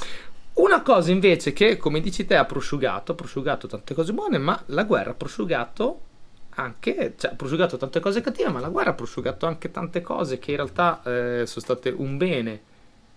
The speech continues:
che non ha-, che, ehm, che avrebbe portato a non avere la guerra, avrebbe portato a mantenere queste cose brutte, e secondo me sarebbero rimaste, tipo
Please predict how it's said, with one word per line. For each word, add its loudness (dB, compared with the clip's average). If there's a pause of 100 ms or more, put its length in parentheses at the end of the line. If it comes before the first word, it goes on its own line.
(1120)
che 2
non 0
ha-, 0
che, 4
ehm, 4
che 0
avrebbe 4
portato 4
a 2
non 0
avere 4
la 4
guerra, 6
avrebbe 2
portato -4
a -4
mantenere 2
queste -2
cose 2
brutte, 2 (500)
e -2
secondo 2
me 4
sarebbero 2
rimaste, 0 (460)
tipo 4